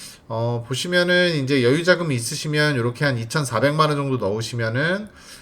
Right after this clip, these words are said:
한 십팔만 원 정도 세이브가 되죠. 월 렌탈료가. 그리고 이제 이 렌탈료 안에는 자동차 보험료와 세금이 모두 다 포함되어 있습니다. 또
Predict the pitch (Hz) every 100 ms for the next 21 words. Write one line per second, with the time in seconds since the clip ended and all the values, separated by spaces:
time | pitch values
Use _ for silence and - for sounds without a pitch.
0 | - 127 123 - 214 214 214 196 165 143
1 | 139 180 175 165 147 113 95 92 104 101
2 | 95 90 120 101 82 82 117 185 - -
3 | - _ - 127 123 175 220 220 127 110
4 | 123 127 117 113 156 147 131 107 113 127
5 | 170 180 117 113 123 131 - 110 123 127
6 | 117 131 160 156 175 175 160 98 95 107
7 | 101 180 190 165 135 85 - 117 95 76
8 | 92 165 190 - - - - - - -
9 | - 123 117